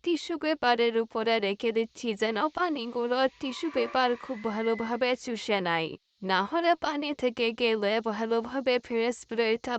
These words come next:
ভাজা যাবে না। এখন আমি এতে কিছু মশলা অ্যাড করব। লবণ দিয়ে দিলাম সামান্য পরিমাণ হলুদের গুঁড়া এবং অল্প মরিচের গুঁড়া দিয়ে আলুর গায়ে সবটা ভালোভাবে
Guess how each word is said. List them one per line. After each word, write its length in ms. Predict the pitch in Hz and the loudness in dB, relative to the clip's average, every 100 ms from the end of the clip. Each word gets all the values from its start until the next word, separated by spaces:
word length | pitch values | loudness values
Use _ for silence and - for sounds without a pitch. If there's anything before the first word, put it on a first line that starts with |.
| 233 | -2
ভাজা 300 | 214 208 226 220 | -2 0 0 2
যাবে 280 | 226 214 196 185 | 0 0 0 2
না। 100 | 170 - - _ _ | 0 -2 -12 _ _
এখন 420 | 185 202 - 311 330 | 0 0 -2 -4 0
আমি 240 | 330 285 302 262 | 0 0 0 -2
এতে 180 | 226 233 240 | 0 0 0
কিছু 240 | 254 233 262 269 | -4 -2 -2 0
মশলা 420 | 240 220 - 208 196 | 0 -2 -2 2 4
অ্যাড 200 | 214 214 - 214 | 2 0 -4 0
করব। 300 | 214 226 214 226 226 _ _ - | 0 0 0 0 -2 _ _ -4
লবণ 460 | 202 208 226 269 262 | 2 4 4 2 0
দিয়ে 200 | 240 226 226 | 0 0 2
দিলাম 280 | 226 233 233 240 | 2 2 2 0
সামান্য 420 | - 277 247 240 214 220 233 | -6 -6 -4 -2 -2 -2 -2
পরিমাণ 460 | 226 226 226 240 233 226 | -2 0 2 2 0 -6
হলুদের 560 | 269 226 226 226 233 233 220 | -4 0 0 2 0 0 -2
গুঁড়া 320 | 233 226 226 262 - - 202 | 0 4 4 4 -2 -2 0
এবং 240 | 202 220 226 233 _ - | 2 2 0 -2 _ 0
অল্প 220 | 202 233 320 320 277 | 0 0 -2 -2 0
মরিচের 580 | 269 247 240 - 226 214 226 | -2 -2 -6 -2 -2 -2 -4
গুঁড়া 280 | 226 214 233 208 | -2 2 2 2
দিয়ে 260 | 208 202 202 254 262 285 _ - 208 | 0 2 4 2 -2 -6 _ -2 0
আলুর 360 | 214 226 254 294 - 220 | 2 2 0 -2 -6 2
গায়ে 280 | 208 214 226 - | 4 4 2 0
সবটা 380 | 285 - - 302 254 | -6 -4 -2 0 -2
ভালোভাবে 540 | 226 233 226 247 240 | -2 -2 -2 -2 2